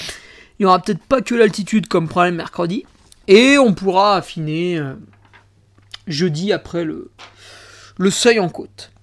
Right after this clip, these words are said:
Voilà. Ah, écoutez, je vous laisse là-dessus. Euh, là, maintenant, pour moi, une bonne douche chaude parce que je suis allé marcher, mais on est revenu tard et il faisait quand même assez froid avec le vent et l'ombre.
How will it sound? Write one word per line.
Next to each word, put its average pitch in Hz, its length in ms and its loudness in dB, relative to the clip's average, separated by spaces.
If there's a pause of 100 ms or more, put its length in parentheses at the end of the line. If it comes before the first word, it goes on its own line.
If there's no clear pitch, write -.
(580)
Voilà. 247 520 4 (260)
Ah, 202 100 2
écoutez, 277 360 0
je 233 80 -2
vous 220 100 2
laisse 233 220 4
là-dessus. 214 720 2
Euh, 160 640 -2 (380)
là, 190 140 4
maintenant, 185 340 -2
pour 180 160 -4
moi, 180 180 2
une 160 140 0
bonne 175 480 0
douche 170 220 -6
chaude 180 280 0
parce - 220 -10
que 160 100 -6
je 156 100 -6
suis 175 100 -4
allé 170 120 -2
marcher, 160 400 -4
mais 143 260 -8 (840)
on 202 160 4
est 208 60 4
revenu 190 420 4
tard 196 480 2 (840)
et 202 60 -2
il 185 120 -2
faisait 165 160 -6
quand 180 120 -6
même 170 180 -6 (100)
assez 196 320 -2
froid 185 300 0
avec 170 240 -2
le 165 80 2
vent 156 240 -2
et 151 60 -2
l'ombre. 214 440 -4